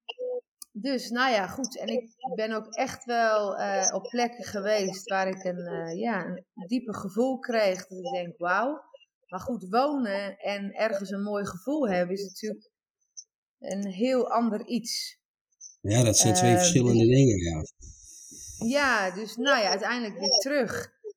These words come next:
Speaker 1: En dan gaat dat door en door. Dus ja, op een gegeven moment, eh, heb ik toen echt een ultimatum gesteld. Want het bracht zoveel spanning dat ik ook, ik, ja, ik kan me nog zo voor de geest halen dat ik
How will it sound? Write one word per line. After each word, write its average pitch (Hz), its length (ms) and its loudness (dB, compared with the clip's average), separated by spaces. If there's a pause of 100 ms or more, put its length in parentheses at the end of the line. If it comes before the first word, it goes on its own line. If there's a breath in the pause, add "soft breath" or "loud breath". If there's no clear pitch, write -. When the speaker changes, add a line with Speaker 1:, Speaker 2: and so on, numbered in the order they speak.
(640)
Speaker 1:
En 285 180 -4
dan 285 120 2
gaat 294 280 4
dat 240 240 0
door 294 280 2
en 226 280 -2
door. 247 380 2
Dus 196 220 -8
ja, 180 300 0
op 185 60 -2
een 190 80 -12
gegeven 262 260 2
moment, 254 340 -2
eh, 220 500 2
heb 208 140 -2
ik 214 220 -8
toen 233 180 -4
echt - 280 -4
een 233 160 -2
ultimatum 214 760 -2
gesteld. 175 560 -2
Want 175 280 -8
het - 320 -12
bracht 190 380 -4
zoveel 247 340 -2
spanning 220 760 -2 (720)
dat 202 200 0
ik 214 120 -4
ook, 214 360 -2
ik, 190 160 -8 (100)
ja, 208 140 -2
ik 202 100 -2
kan 262 220 0
me 247 80 0
nog 247 180 -2
zo 285 220 2
voor 277 240 0
de 240 80 0
geest 262 400 -2
halen 226 280 2
dat 208 160 -6 (100)
ik - 80 -20